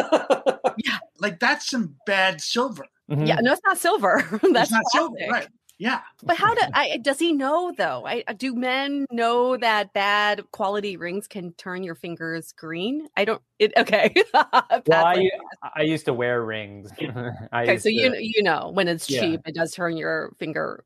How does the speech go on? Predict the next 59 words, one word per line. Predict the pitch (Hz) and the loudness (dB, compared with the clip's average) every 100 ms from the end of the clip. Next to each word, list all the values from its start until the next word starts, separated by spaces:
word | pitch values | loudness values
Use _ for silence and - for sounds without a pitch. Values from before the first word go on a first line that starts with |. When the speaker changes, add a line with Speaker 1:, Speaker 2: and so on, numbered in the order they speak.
| 180 | -14
Speaker 1:
green. | 156 156 - - 220 | -8 -8 -8 -4 0
Maybe | 269 339 | 2 2
Speaker 3:
Yeah. | 339 | 2
Speaker 1:
some, | 302 - | 0 2
I, | 240 - _ - | 0 0 _ 0
I'm | |
always | 320 381 - _ | 2 2 0 _
giving | 277 269 | 0 0
people | 269 247 226 | 0 -2 -2
the | 185 | 0
benefit | 185 185 160 | -2 -2 -6
of | |
the | 156 | -4
doubt. | 143 147 - | -2 -2 0
Maybe | 190 220 | 0 0
they | 302 277 | 0 0
just | 277 277 | -2 -2
had | 262 | -2
no | 233 196 196 | 0 0 2
idea, | 190 190 196 208 226 | 2 2 2 2 4
thought | 196 | 0
it | 190 | 0
was | 175 | -6
a | |
really | 160 175 190 | -6 -2 -2
good | 180 156 | -2 -4
deal, | 156 170 208 160 | -2 0 0 0
looked | 180 - | -6 -6
pretty, | - 170 190 240 | -6 -4 -2 -2
sparkly, | - - 156 175 208 226 269 - - | -4 -2 0 0 0 0 -2 -8 -2
good | 175 | 2
enough. | 185 156 175 269 - _ - | 2 4 2 0 -10 _ 0
Speaker 2:
Every | 269 285 254 | 0 2 -2
boy | 170 220 220 | 2 4 4
has | 202 165 | 2 0
had | 185 185 | -2 -2
some | - 202 190 | -4 -4 -4
kind | - 190 180 | -4 -4 -4
of | 151 | -8
toy | - 196 | -4 -2
ring | 175 160 160 | 0 -2 -2
that | 151 | -4
he | 147 | -8
put | - 165 | -8 -8
on | 151 143 143 | -4 -4 -6
that | |
made | 139 139 | -6 -6
his | 135 123 | -6 -10
finger | 147 139 127 | -12 -10 -12
green. | 131 127 127 120 _ - | -12 -12 -10 -12 _ -2
Speaker 3:
Yes. | 123 110 381 | -2 2 0
Speaker 1:
<laughs> | - 277 277 | 2 2 2
Okay. | 262 262 - 226 - | 0 -2 -6 -2 0
Speaker 2:
Some | 196 | 0
kind | 196 202 | 0 0
of | 180 | 0
superhero | - 208 - 185 196 196 185 | 2 2 2 2 4 6 4
ring, | 175 185 185 | 4 2 2
Speaker 1:
Yeah. | 185 170 | 4 2